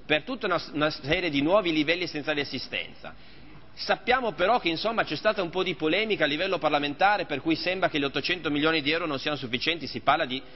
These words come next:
un miliardo e sei addirittura, come prima analisi delle, della Camera e del Senato. La posizione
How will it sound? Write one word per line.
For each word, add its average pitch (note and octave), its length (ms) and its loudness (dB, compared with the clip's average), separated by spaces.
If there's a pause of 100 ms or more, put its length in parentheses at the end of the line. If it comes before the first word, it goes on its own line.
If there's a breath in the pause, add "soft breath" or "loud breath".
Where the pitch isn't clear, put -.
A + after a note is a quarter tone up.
(100)
un A#2+ 100 -2
miliardo C#3+ 340 2
e B2+ 60 -4
sei C3 180 -2
addirittura, G#2 520 -2
come G#2 260 -2
prima A2+ 220 0
analisi A2+ 380 0
delle, G#2 360 2
della G#2 180 0
Camera B2+ 240 2
e G#2+ 40 0
del G2 120 -2
Senato. F2+ 340 -6 (520 loud breath)
La G#3 220 4
posizione G#3+ 640 -2